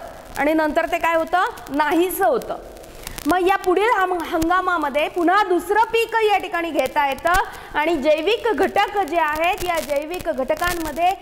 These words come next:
नूतनी क्षमता जी आहे किंवा नवीन नवीन करण्याची जी काही क्षमता आहे, ही क्षम-, क्षमता जर आपण बघितली तर ती भिन्न भिन्न असलेली आपल्याला दिसून येते. हा झाला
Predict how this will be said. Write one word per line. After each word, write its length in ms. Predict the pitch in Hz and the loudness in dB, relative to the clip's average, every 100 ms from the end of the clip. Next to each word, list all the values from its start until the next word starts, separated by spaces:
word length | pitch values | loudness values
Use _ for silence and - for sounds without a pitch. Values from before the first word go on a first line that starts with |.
| - - 277 | -10 -14 -4
नूतनी 960 | 269 302 320 - 370 381 440 466 - - | -2 0 -2 0 2 2 0 -2 -8 -10
क्षमता 600 | - 330 359 392 403 349 | -2 0 2 2 2 2
जी 180 | 277 | 0
आहे 460 | 269 233 226 247 269 | -2 -2 -2 -2 -2
किंवा 460 | - - - 311 311 | -4 -14 -4 0 2
नवीन 380 | 285 311 370 | 2 2 2
नवीन 300 | 381 381 392 | 2 2 0
करण्याची 500 | 359 320 302 311 311 | 0 0 -2 -4 -4
जी 280 | 285 247 269 | -6 -4 -4
काही 180 | 269 269 | 0 -2
क्षमता 640 | - - 277 - - 359 285 | -2 -2 0 0 -2 -4 -4
आहे, 300 | 262 269 160 - - - - | -6 -6 -6 -8 -10 -12 -4
ही 140 | 320 | -2
क्षम-, 260 | 330 - - | -2 -6 -8
क्षमता 680 | 247 - - 285 254 254 262 | -8 -10 -12 -10 -8 -6 -6
जर 160 | 240 | -4
आपण 180 | 226 247 233 | -6 -6 -6
बघितली 380 | 226 - 285 403 349 - - | -6 -6 -2 -2 -2 -6 -2
तर 100 | 262 | -2
ती 240 | 254 254 | -2 -6
भिन्न 400 | 196 220 262 269 | -4 -2 0 0
भिन्न 280 | 233 233 226 | 0 0 0
असलेली 500 | 220 214 202 196 202 | 0 -2 -2 0 2
आपल्याला 380 | 185 190 180 175 | 0 -2 -2 0
दिसून 380 | 180 175 254 320 - - - | -2 0 2 2 0 -6 -4
येते. 300 | 160 - - - - - - - - - - | -4 -4 -6 -8 -10 -18 -18 -18 -16 -14 -4
हा 200 | - 330 | 2 4
झाला 380 | 320 320 320 330 | 4 4 2 2